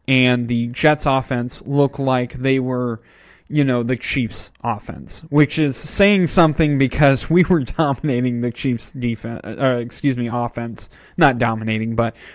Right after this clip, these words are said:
we were doing a good job against them. And now we're going against the Jets, who Sam Darnold is their quarterback, who many say is already a bust. Um, also, you had Jamison Crowder, who just was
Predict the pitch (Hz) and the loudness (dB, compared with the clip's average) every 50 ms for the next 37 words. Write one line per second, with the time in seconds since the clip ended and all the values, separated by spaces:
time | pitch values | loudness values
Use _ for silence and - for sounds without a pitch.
0 | - - 160 185 202 185 156 135 147 151 143 135 123 117 135 139 135 123 117 - | -4 4 8 8 8 8 8 6 6 4 4 4 2 2 4 4 4 4 2 2
1 | 131 123 120 117 117 120 123 120 - - 120 117 113 117 120 120 123 123 - _ | 2 2 2 2 0 -2 -4 -6 -6 -6 -6 -4 -4 -4 -4 -4 -6 -6 -8 _
2 | - - 135 139 147 147 147 151 147 135 - - - - - - 143 131 143 151 | -4 2 4 6 6 8 8 6 6 4 0 -6 -20 -8 0 2 4 6 6 6
3 | 147 143 139 139 139 127 - - 127 123 120 143 143 135 123 - - 143 135 131 | 6 6 4 2 0 0 0 -2 -4 0 4 4 4 4 4 0 -4 -2 -2 -2
4 | 123 120 - - 156 156 156 147 135 139 143 147 143 147 143 139 139 - - _ | -2 -4 0 2 2 2 2 4 4 4 4 6 4 4 4 2 2 0 -4 _
5 | - - - - _ _ _ - 156 143 139 131 123 135 127 - - - 151 147 | -20 -20 -20 -20 _ _ _ 4 6 6 6 6 4 2 0 0 2 4 6 6
6 | 143 131 135 131 131 131 - - - 139 131 127 127 127 - - 143 139 135 143 | 6 6 4 4 4 2 0 -2 -2 0 0 0 0 -2 -4 -4 -4 0 4 4
7 | 160 170 165 151 - - 156 147 147 151 156 - 156 151 143 139 131 - - - | 4 4 4 2 0 0 2 2 2 2 2 2 2 2 4 4 2 -2 -2 4
8 | 151 151 151 151 143 139 139 139 131 123 117 113 - 131 135 143 160 - - - | 8 10 10 10 10 8 8 6 4 4 2 2 2 2 2 2 0 -4 -6 -8
9 | - - - _ _ - _ _ _ _ - - 131 131 127 127 127 120 120 120 | -10 -12 -16 _ _ -20 _ _ _ _ -4 0 2 4 6 6 6 4 4 2
10 | 123 123 - - - 143 147 151 156 - - 165 156 151 151 147 143 135 135 135 | -2 -4 -8 -8 0 4 6 6 6 4 6 6 8 10 10 8 6 4 2 2
11 | 131 143 135 131 - 156 156 151 147 - - 135 123 - - 139 139 147 147 139 | 4 4 2 2 4 2 2 2 2 0 -2 -4 -4 0 2 4 4 6 4 2
12 | 127 113 139 135 123 117 - - 156 147 135 - - 143 135 135 135 131 127 127 | 0 0 0 0 0 -2 0 4 4 6 4 4 -2 -4 0 4 6 6 6 6
13 | 123 117 - - | 4 0 -4 -10